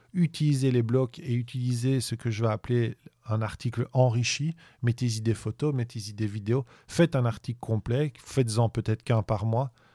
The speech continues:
mais faites-en un complet. Comme ça, vous aurez vraiment quelque chose de très riche, euh, et qui, qui se restera dans le temps.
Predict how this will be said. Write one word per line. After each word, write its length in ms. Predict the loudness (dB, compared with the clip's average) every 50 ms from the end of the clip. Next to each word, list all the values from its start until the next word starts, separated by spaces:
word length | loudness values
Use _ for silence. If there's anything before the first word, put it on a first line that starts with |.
| _ _ 0
mais 120 | 0 0
faites-en 560 | 0 0 -2 -2 -2 -2 0 0 2 2 2
un 60 | 0
complet. 500 | 0 -2 -2 -4 -2 -2 0 0 0 -2 -2 _ _ _ _ _
Comme 180 | -6 -4 -4 -2
ça, 160 | 0 0 0
vous 200 | 0 0 -2 -2
aurez 140 | -4 -4 -4
vraiment 300 | -4 -2 0 0 0 0
quelque 280 | -2 -4 -8 -8 -8 -8
chose 200 | -6 -6 -4 -4
de 120 | -6 -8
très 220 | -8 -6 -4 -2
riche, 360 | -2 0 0 -2 -2 -4 -6 -10 _ -20 _ -20 -20 _ _ _ -8
euh, 180 | -6 -4 -4 -6 -8 -8
et 180 | -4 -2 -2 -2
qui, 360 | -2 -4 -6 -6 -6 -8 -10 _
qui 160 | -12 -8 -6
se 300 | -4 -4 -4 -4 -4 -4
restera 500 | -2 0 0 0 -2 -2 -2 -2 -2 -2
dans 160 | 0 -2 -2
le 100 | -4 -4
temps. 320 | -2 0 0 0 0 0